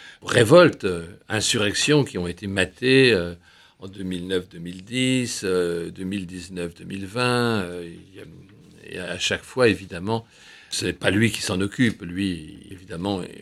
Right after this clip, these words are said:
c'est le guide suprême, il est au-dessus de tout ça, mais enfin, ce sont, ce sont ses partisans. Simplement, on peut dire que le guide a un bureau, le Beit al-Khabar, qui est environ, euh,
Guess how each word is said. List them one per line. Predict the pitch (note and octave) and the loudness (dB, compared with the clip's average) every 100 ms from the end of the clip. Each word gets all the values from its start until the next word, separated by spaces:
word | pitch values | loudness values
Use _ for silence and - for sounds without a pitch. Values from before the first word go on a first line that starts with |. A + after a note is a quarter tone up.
| - _ - | -20 _ -12
c'est | F#2 | -10
le | |
guide | F#2+ G2+ | -8 -6
suprême, | A2+ - A#2+ A#2 | -8 -4 0 2
il | F2+ | 2
est | F2 | -2
au-dessus | E2+ - | -6 -10
de | G2+ | -10
tout | - | -8
ça, | - C3 | 2 4
mais | G2+ | 4
enfin, | F2 A2+ | 0 -2
ce | F2+ | -4
sont, | G2 G2 - F#2 | -4 -8 -8 -10
ce | F2 G2 | -10 -10
sont | F2+ A2+ G2+ | -10 -8 -8
ses | G2 | -10
partisans. | - - - G#2 G2 - _ - - | -12 -14 -10 -6 -6 -6 _ -20 -20
Simplement, | - C#3 D#3 D3 C3+ | -2 2 6 8 8
on | A2+ | 4
peut | B2+ | -2
dire | A#2 D3 - - | 4 4 4 4
que | D3 | 6
le | C3 B2+ | 8 6
guide | G#2 F#2+ G#2+ E2+ D2+ - _ | 4 0 -2 -2 -6 -10 _
a | C#3 | 6
un | E3+ E3 | 8 8
bureau, | A2+ G#2+ F2 G#2 - | 6 0 -2 -8 -14
le | - A2 F#2 | -2 0 0
Beit | F2 A#2+ B2 | 4 4 6
al-Khabar, | A2 - G2+ F#2+ G#2 B2+ - | 2 -2 0 2 0 -2 -4
qui | G#2+ | 0
est | |
environ, | G2+ F#2+ G#2 G#2 G#2 | 0 2 2 2 4
euh, | G#2 G2+ F#2+ | 2 2 -2